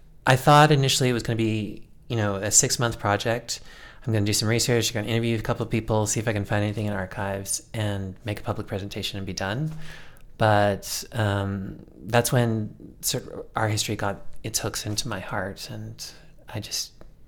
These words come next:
kept going. So, um, it attracted a bunch of volunteers to the project. There's been probably about ten, uh, volunteers who've contributed research and, and done some wonderful sort of grunt work, going through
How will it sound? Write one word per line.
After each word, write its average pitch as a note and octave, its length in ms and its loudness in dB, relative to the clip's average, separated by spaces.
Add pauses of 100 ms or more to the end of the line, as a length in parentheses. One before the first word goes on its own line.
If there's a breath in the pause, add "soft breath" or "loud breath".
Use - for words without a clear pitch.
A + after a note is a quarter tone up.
(100)
kept G#2+ 200 -6
going. G#2 360 -2 (680)
So, F#2+ 280 -2 (680 loud breath)
um, G#2+ 540 4 (120)
it A#2+ 140 6
attracted A#2+ 440 6
a A2+ 40 4
bunch A2 240 4
of G#2 60 -2
volunteers G#2+ 480 2
to - 40 -4
the C#3 60 -4
project. D#3+ 640 0
There's A2 220 0
been A2+ 760 0
probably D3+ 260 0
about G#2 240 0
ten, A#2 480 0 (260)
uh, A2+ 180 2
volunteers A2+ 600 0
who've G#2+ 260 -2 (220 loud breath)
contributed A2+ 500 -2
research A#2+ 540 0
and, G2+ 240 -2 (400 loud breath)
and G#2+ 120 0
done G2+ 360 2
some G#2 160 0
wonderful G2 640 0 (340 loud breath)
sort G#2+ 200 0
of F#2 200 -2 (300 soft breath)
grunt G#2 300 0
work, A2+ 400 2
going G#2 240 2
through F#2+ 500 -2